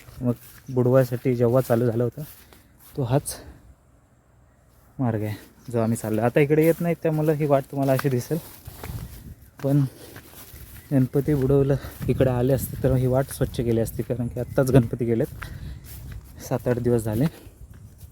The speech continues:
असं आहे बघ, एवढं मस्त वाटतं नाही बघा.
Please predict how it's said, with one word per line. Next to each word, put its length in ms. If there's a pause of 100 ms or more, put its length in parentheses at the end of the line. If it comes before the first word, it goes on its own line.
(1200)
असं 160
आहे 100
बघ, 100 (100)
एवढं 280
मस्त 480
वाटतं 320
नाही 160
बघा. 140